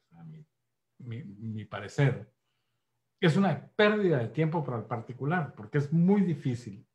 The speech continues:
muy difícil, muy relativo, que la administración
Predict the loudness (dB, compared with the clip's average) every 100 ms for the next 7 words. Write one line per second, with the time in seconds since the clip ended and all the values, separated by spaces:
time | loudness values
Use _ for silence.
0 | _ _ 2 4 4 2 -2 -4 -8 -10
1 | -16 -18 _ _ _ _ _ 4 6 6
2 | 4 2 -2 -6 -14 -16 -20 _ _ _
3 | _ 4 6 6 4 2 0 -2 -4 -4
4 | -6 0 4 4 4 -4